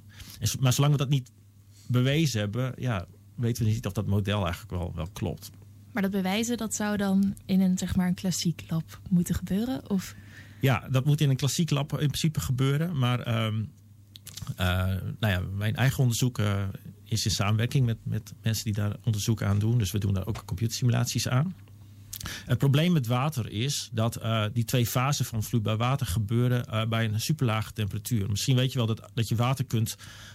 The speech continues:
Speaker 1: afkoelen tot onder nul graden Celsius en dat nog steeds vloeistof, eh,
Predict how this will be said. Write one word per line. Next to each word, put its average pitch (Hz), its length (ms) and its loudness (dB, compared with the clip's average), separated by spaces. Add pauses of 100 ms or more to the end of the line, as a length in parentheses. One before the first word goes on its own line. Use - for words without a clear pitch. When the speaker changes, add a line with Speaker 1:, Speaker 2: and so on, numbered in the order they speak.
Speaker 1:
afkoelen 127 500 2
tot 110 260 -2 (340)
onder 123 280 2
nul 110 180 4
graden 110 280 0
Celsius 123 460 0
en 107 120 0
dat 107 120 0
nog 110 120 -4
steeds 110 280 0
vloeistof, 98 760 -2 (180)
eh, 104 80 -4